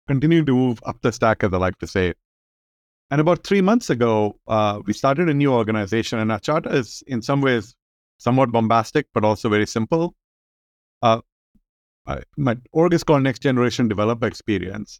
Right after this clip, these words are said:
And as the name suggests, we consider us, we are a develop-, developer experience organization. We are a bunch of folks who love making it easy for people to build and deploy and run applications in the end,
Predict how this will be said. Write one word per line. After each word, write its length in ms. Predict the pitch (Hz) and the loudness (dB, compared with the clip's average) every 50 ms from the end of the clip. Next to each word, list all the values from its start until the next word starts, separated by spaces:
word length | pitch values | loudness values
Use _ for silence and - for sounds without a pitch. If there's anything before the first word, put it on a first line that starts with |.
| _ _ | _ _
And 240 | 117 110 110 107 110 | -6 -4 -2 0 0
as 140 | 117 110 - | 0 -2 -2
the 80 | 120 | -2
name 240 | 117 120 135 160 160 | 0 2 0 0 0
suggests, 440 | - 135 117 127 156 139 120 - - - | -2 -2 0 2 2 2 0 -4 -6 -6
we 100 | 131 139 | -4 -2
consider 320 | - 123 113 - 147 165 | -2 -4 -2 0 2 2
us, 280 | 156 135 110 - - _ _ _ _ _ | 2 2 0 -4 -12 _ _ _ _ _
we 80 | 127 160 | 0 2
are 100 | 170 160 | 2 2
a 80 | 127 | 0
develop-, 440 | 117 113 113 101 123 123 123 113 - - _ _ _ - | -2 -6 -2 0 2 0 0 -2 -10 -20 _ _ _ -4
developer 340 | 120 117 120 120 117 117 110 | 0 2 2 2 2 0 -2
experience 440 | 101 - _ 123 113 110 104 - | -4 -2 _ 2 2 2 2 2
organization. 600 | 101 101 92 95 95 92 87 85 87 85 - - _ _ _ _ _ _ _ _ _ _ _ _ _ - | 0 0 2 2 0 0 -2 -2 -6 -8 -12 -14 _ _ _ _ _ _ _ _ _ _ _ _ _ 0
We 100 | 113 120 | 2 2
are 40 | |
a 60 | 120 113 | 2 2
bunch 180 | 127 147 151 | 0 0 0
of 100 | 175 147 | 0 0
folks 340 | - 139 131 135 120 - - | 2 2 2 2 0 -2 -4
who 120 | - 113 | -2 -2
love 360 | 101 98 104 107 113 107 107 - | 0 2 2 2 2 0 -2 -6
making 340 | 107 107 107 95 - 110 104 | -6 -6 -4 -4 -2 -2 -2
it 100 | 98 92 - _ _ _ _ _ _ _ _ _ - | -2 -2 -6 _ _ _ _ _ _ _ _ _ -2
easy 240 | 127 123 113 123 | -2 0 0 0
for 160 | 113 - 120 110 | 0 0 -2 0
people 340 | - 110 98 - 107 107 95 | 0 -2 2 2 2 2 2
to 180 | - 104 92 - _ _ | -2 -6 -6 -6 _ _
build 320 | - 104 101 101 101 95 - _ _ | 0 2 2 2 0 -2 -6 _ _
and 160 | 107 101 95 | -2 -2 -2
deploy 380 | 87 87 - 95 92 92 92 95 | -2 -2 -2 0 2 2 2 2
and 180 | 90 90 85 | 0 -2 0
run 160 | 80 90 87 87 | 0 2 2 2
applications 680 | 85 - - 85 - - 90 82 - - - 85 87 | 0 -2 -4 -6 -2 -2 -2 -2 -2 -6 -6 -6 -6
in 100 | 87 85 | -6 -4
the 140 | 85 85 80 | -4 -4 -6
end, 180 | 85 85 80 | -8 -10 -14